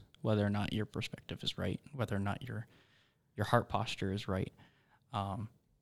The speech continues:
and so I think that that's, that's where the root is. As, as I'll, I'll go back to another, uh, wise person that was in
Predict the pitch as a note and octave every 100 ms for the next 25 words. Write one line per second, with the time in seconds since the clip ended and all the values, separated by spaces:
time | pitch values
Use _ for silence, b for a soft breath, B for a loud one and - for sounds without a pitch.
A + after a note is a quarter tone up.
0 | _ _ A2+ A#2 G#2+ A2 F#2+ - G2+ -
1 | A2+ - - - - b b b _ _
2 | C#3 - C#3+ A2 G#2+ A2 G2 G2 - -
3 | - A2 A2 - A#2+ G2+ - - - _
4 | _ _ _ A#2+ - A#2+ A#2 G#2 G2 -
5 | G2+ F#2+ G2 F#2+ - b b b b _
6 | - - - A#2+ - - G#2+ G2+ - G2+
7 | G#2 - - G#2+ G#2 G2+